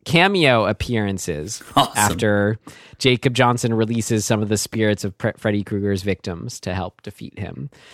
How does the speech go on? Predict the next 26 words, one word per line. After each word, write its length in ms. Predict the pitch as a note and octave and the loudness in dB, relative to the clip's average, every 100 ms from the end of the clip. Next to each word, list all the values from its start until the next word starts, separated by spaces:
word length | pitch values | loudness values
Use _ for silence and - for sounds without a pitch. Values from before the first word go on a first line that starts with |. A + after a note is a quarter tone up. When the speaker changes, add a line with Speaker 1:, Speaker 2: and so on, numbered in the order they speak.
| - _ - | -20 _ -2
Speaker 1:
But 140 | C3 | 2
just, 300 | D3 C#3 - | 2 2 2
like, 480 | C3 C#3 - - - _ | 2 2 0 -6 -8 _
<laughs> 100 | - | 0
it's 200 | A#3 F#4+ | 0 2
just 180 | F4 | -2
so 160 | - B3+ | 0 -2
funny, 400 | - F3 E3+ E3+ | 0 0 2 2
this, 340 | D3 D3 - - - - - A3+ F#3 - | 2 2 0 -14 -20 -20 -18 -16 -10 -2
even 320 | D#3 E3+ D#3 | 2 4 6
though 200 | D#3 D#3 | 4 4
we, 240 | D3 D3 | 2 2
like, 380 | D3 C#3+ C#3+ - - | 4 4 2 -4 -4
are 180 | D3+ D3 | -2 -2
crazy 460 | - D#3+ D3+ D#3 | 0 0 0 0
about 440 | D3+ D3 D3 D3 _ _ - | 4 4 4 0 _ _ -12
the, 220 | C#3+ C#3 _ | -6 -6 _
the, 140 | - A#2 | -10 -10
the 280 | - - F#3+ | -8 -2 0
actor 560 | G3 - F#3+ F#3 F3+ | 0 0 -2 0 2
and 220 | F3 D3+ | 0 0
his 240 | D#3 D3 - | 0 -2 -4
depiction 640 | D3 F3 - E3+ D#3 D#3 | 0 0 0 0 0 0
of 240 | - D3 C3 | 0 0 2
the 100 | C3 | 0
character, 680 | D#3 D3 D3 - D#3 D#3 | 2 2 2 2 2 2